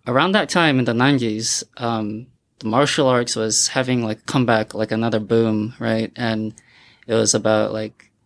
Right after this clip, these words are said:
ninjutsu with, uh, Sho Kosugi, and then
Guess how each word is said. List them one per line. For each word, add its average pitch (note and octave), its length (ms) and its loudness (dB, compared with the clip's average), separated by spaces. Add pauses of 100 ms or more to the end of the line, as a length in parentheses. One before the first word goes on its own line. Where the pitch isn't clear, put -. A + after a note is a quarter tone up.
(160)
ninjutsu A#2 920 2
with, - 300 -8 (340)
uh, G2+ 280 -4
Sho B2 320 2
Kosugi, G#2 600 -4 (600)
and A2+ 220 0
then G#2+ 500 0